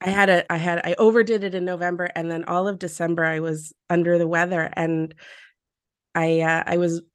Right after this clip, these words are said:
thinking in my, my meditation this morning about how incredible the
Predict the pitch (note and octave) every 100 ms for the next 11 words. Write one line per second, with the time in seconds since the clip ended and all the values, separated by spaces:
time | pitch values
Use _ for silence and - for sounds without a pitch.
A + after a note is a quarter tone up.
0 | _ - G3+ G#3 F3+ D#3+ D#3 D#3+ - -
1 | D#3+ D#3 D#3 D#3+ E3+ D#3+ F3 D#3+ E3+ E3
2 | E3 D#3 D#3 D#3+ E3+ E3+ - - D#3+ D#3
3 | D#3 D#3+ - E3+ E3 E3 E3+ E3 E3 E3
4 | - _ - - F3 D3+